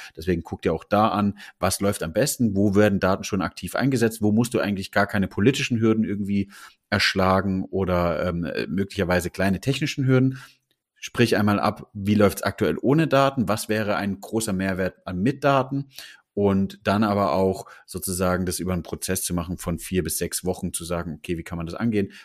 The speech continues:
und dann wirklich was Kleines, auch nicht scheuen, zu klein zu sein, aber dann mal nach außen zu gehen, einen Mehrwert zu erkennen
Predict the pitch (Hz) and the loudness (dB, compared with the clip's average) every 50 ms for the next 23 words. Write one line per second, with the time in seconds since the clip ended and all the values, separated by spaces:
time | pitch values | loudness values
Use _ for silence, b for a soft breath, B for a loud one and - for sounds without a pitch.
0 | B B - 101 104 104 98 95 113 110 101 92 92 - - - 104 107 135 156 | B B -8 -2 0 0 2 2 0 0 0 -4 -6 -6 -4 -2 0 2 2 2
1 | 170 180 165 - - b b b b b b b _ - - 120 123 120 113 - | 2 0 -4 -6 -10 b b b b b b b _ -4 0 2 2 2 2 2
2 | - - 117 127 143 160 170 175 160 - - 160 160 160 160 147 147 151 151 - | 2 4 6 6 6 6 4 2 0 0 -2 -2 0 2 4 4 4 4 0 -2
3 | 135 131 139 123 123 127 135 131 - 107 107 101 - 107 107 113 113 110 104 104 | 0 2 4 4 4 0 -2 -4 -2 -2 -2 0 2 2 4 4 4 4 2 0
4 | 92 98 92 110 - - 107 - 104 98 101 101 98 101 95 90 104 120 135 143 | -2 -2 -2 -4 -4 -8 -10 -10 -6 -4 -2 -2 -2 -2 -2 -2 0 0 0 0
5 | 143 - 139 120 123 - 151 147 170 170 | 0 0 -4 -4 -2 0 0 0 0 -2